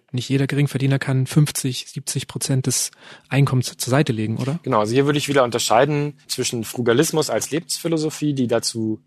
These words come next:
Speaker 2: dient, glücklicher, bewusster, erfüllter zu leben, und dem Thema mit vierzig in Rente gehen. Also klar ist,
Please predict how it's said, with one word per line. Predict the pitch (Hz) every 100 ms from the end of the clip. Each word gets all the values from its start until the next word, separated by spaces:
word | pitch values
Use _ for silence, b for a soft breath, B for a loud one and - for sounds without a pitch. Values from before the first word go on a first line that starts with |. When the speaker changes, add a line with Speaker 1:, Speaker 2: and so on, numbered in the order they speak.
| 123
Speaker 2:
dient, | 135 143 139 - _ _
glücklicher, | 123 131 139 - 120 117 113 - _ _
bewusster, | - 110 123 - 120
erfüllter | 113 - 123 113
zu | 107 107
leben, | 104 156 190 202
und | 135 135 135 -
dem | 127 113
Thema | 131 120 117 113
mit | - 110
vierzig | 127 113 -
in | 110
Rente | 101 104 101
gehen. | 98 92
Also | 92 101
klar | - 120 127
ist, | 127 -